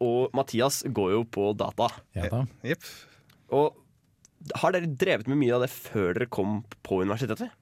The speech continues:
Speaker 3: Sjette klasse programmerte jeg P H P, det vil si et språk du bruker for å lage, gjø-, gjøre ting på en server før den ser nettsida til en nettleser.
Speaker 2: Jeg
Speaker 3: Som for
Speaker 2: begyn-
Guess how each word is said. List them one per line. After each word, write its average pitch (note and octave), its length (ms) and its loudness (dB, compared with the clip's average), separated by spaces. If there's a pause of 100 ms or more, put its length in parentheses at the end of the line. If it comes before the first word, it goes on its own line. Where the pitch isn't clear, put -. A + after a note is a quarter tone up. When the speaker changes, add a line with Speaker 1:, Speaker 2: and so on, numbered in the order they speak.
(480)
Speaker 3:
Sjette - 680 -4
klasse G#2+ 260 -4 (160)
programmerte G#2 560 0
jeg F#2+ 120 0
P G2+ 100 -6
H F2+ 100 -4
P, D#3+ 160 -2 (260)
det A2+ 80 -2
vil G#2+ 80 0
si A2 140 -2
et G#2 100 -2
språk - 300 -6
du C3+ 80 -2
bruker A#2+ 300 -2
for A#2 160 0
å G#2 680 2
lage, F#2+ 600 -2 (920)
gjø-, B2 260 2
gjøre A2 200 2
ting A#2 180 -2
på - 60 -2
en A#2 80 2
server A#2+ 260 2
før G#2+ 540 2
den G#2+ 120 0
ser B2 120 -2
nettsida A2 380 -6 (240)
til A2 180 -6
en A2 80 -4
nettleser. - 420 -10 (380)
Speaker 2:
Jeg A2+ 60 0
Speaker 3:
Som D#3 100 4
for E3 60 4
Speaker 2:
begyn- D3+ 80 2